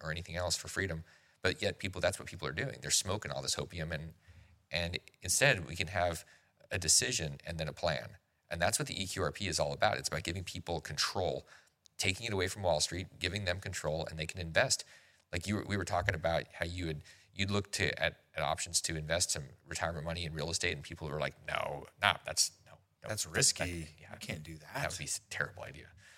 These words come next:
Speaker 2: Yeah, we, 'cause we had, we had a, <clears throat> when I was,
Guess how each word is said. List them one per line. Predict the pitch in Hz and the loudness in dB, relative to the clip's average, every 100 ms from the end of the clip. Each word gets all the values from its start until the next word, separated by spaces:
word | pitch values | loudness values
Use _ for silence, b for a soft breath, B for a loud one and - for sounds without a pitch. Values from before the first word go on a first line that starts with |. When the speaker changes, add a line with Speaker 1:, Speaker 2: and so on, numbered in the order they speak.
| B B B B | B B B B
Speaker 2:
Yeah, | 139 98 | 8 8
we, | 104 | 6
'cause | - 120 | 2 4
we | 151 | 8
had, | 139 120 107 | 10 10 8
we | 113 | 4
had | 120 | 4
a, | 98 87 - 165 | 4 2 0 2
<clears throat> | 143 113 | 2 2
when | 104 | 2
I | 98 | 2
was, | 90 90 - | 2 0 0